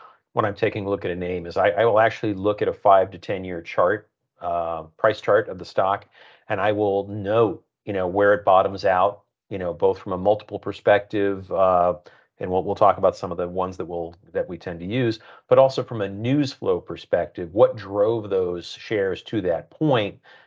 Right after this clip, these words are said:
and also take a look at the economic data at the time. Again, trying to understand what was working for or pushing on the company's business, its earnings, and therefore the stock price. So,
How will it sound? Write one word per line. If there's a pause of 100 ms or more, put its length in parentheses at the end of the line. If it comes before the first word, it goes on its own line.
(140)
and
also
take
a
look
at
the
economic
data
at
the
time.
Again,
trying
to
understand (300)
what
was
working
for
or
pushing
on (360)
the
company's
business,
its
earnings,
and
therefore
the
stock
price.
So,